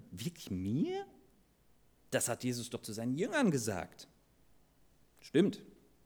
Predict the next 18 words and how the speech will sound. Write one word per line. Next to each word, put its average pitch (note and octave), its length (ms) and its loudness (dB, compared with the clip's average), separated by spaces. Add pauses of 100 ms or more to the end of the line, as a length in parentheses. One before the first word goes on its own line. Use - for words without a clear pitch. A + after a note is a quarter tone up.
(100)
In G2+ 100 -4
erster B2 400 0
Linie, D3 400 2
damals D3+ 420 -2
ganz C3+ 220 2
konkret C#3+ 580 2 (240)
in F3 200 4
der F3 100 4
geschichtlichen D3+ 680 -2
Situation, B2+ 560 2 (200)
hat C#3 200 2
er D3 120 2
es - 120 -4
zu B2+ 80 -6
seinen G2+ 280 -2
Jüngern A2+ 340 4
gesagt. E2+ 480 -8
Stimmt. F#2 400 -6